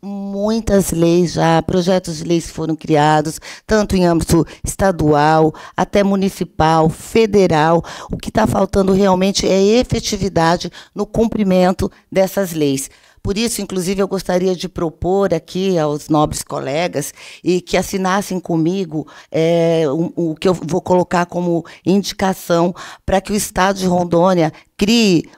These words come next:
uma coordenadoria da mulher, pra tratar dos direitos específicos da mulher, porque é pra que a gente possa ter um lugar pra gente procurar os direitos, procurar cobrar que esses direitos que já são lei,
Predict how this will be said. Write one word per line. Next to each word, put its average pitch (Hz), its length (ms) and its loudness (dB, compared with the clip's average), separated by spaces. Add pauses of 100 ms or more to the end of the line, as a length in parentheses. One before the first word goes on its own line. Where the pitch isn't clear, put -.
(100)
uma 196 300 2
coordenadoria 214 1200 2 (320)
da 208 140 4
mulher, 180 320 2
pra 165 120 -2
tratar 175 300 -2
dos 175 140 -8
direitos 185 340 0
específicos 185 540 -2
da 180 120 0
mulher, 175 360 2 (260)
porque 180 300 0
é 185 100 4
pra 180 140 -4
que 196 100 -2
a 196 40 2
gente 185 280 -4
possa 190 480 2
ter 196 260 4
um 202 200 4
lugar 202 500 2 (320)
pra 214 140 0
gente 220 260 -2
procurar 240 1040 0
os 240 220 4
direitos, 220 360 2
procurar 226 480 0 (140)
cobrar 262 540 2 (180)
que 233 140 4
esses 262 280 2
direitos 220 480 2
que - 160 -2
já 226 200 0
são 254 340 -4
lei, 226 480 2